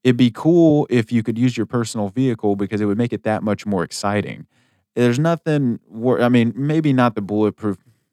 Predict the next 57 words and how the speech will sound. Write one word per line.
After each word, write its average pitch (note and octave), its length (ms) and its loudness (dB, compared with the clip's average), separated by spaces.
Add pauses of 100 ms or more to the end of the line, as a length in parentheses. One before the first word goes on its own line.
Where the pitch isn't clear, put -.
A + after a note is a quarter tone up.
maybe C3 220 -4
the G#2+ 80 0
bulletproof F#2+ 460 -2
tires F2 460 -2
thing F2+ 180 -8
is, E2 220 -8
is F#2 160 -12
going F#2 320 -4
too F2+ 160 -6
far. F#2 400 0 (300)
You F3+ 80 0
know, E3 100 8
you D#3+ 220 4
might E3 160 4
have B2+ 160 2
to A2 80 0
rein G#2 240 2
it G2 100 -2
in G2 100 0
a F2+ 60 -4
little F#2 220 -2
bit, F2+ 260 -2
but G#2+ 100 0
I A#2+ 140 4
think C#3+ 160 -2
it A2+ 80 2
would G2+ 120 0
be F#2+ 120 0
a F2+ 80 -2
cool G2 280 -2
idea F2+ 320 -2
because F#2+ 280 -4 (640)
Crooked D#3+ 340 -2
Cop, B2+ 340 0 (120)
the, A2+ 280 0
it A2+ 80 2
would A2 140 0
be A2 120 0
a G2+ 80 2
lot C3 280 0
more B2+ 200 0
fun A#2 300 0
if F#2+ 140 -2
you G#2 100 0
weren't G2+ 260 -2
in G#2 120 -2
a F#2+ 60 -2
piece G2 300 -6
of - 100 -14
shit. - 460 -6 (520)
Now, A2+ 160 2
I B2 140 4
understand C#3 640 2
that G2 180 4
it F#2+ 200 0
kinda G2 640 -2
m-, G#2 160 -8